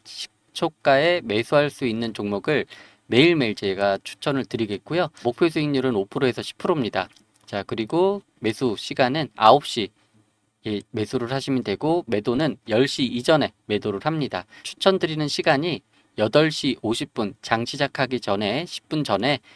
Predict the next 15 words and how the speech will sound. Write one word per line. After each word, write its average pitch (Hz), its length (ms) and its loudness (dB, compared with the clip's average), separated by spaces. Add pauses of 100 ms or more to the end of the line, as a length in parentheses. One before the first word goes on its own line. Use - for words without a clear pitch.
(120)
제가, 135 360 4 (300)
어, 92 140 -10
시초가 170 400 4
매수하시라고 131 840 -2 (260)
문자를 131 520 4 (140)
보내드립니다. 104 720 -6 (260)
자, 95 240 -6 (180)
여러분께서 131 920 2
이제 - 180 -4
시초가라고 127 880 2 (360)
두 127 120 -4
글자 156 500 2 (200)
위에 117 160 2
전화번호 110 520 -4
보이시죠? 110 640 -2